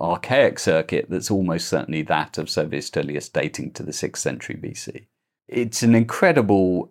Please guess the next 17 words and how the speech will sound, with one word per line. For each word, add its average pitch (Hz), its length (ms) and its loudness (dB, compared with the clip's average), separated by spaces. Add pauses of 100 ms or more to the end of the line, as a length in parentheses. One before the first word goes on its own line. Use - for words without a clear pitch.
(160)
building 101 440 4
structure - 500 2
because 92 340 -2
it 78 120 2
is 85 120 -2
so 80 200 0
huge. - 420 -6
Uh, 90 180 4
the 95 140 0
investment 98 460 0
and 90 100 -4
manpower 82 540 2
is 69 100 -10
enormous, 104 540 0 (320)
eleven 120 320 8
kilometres 87 580 0
long. 101 480 4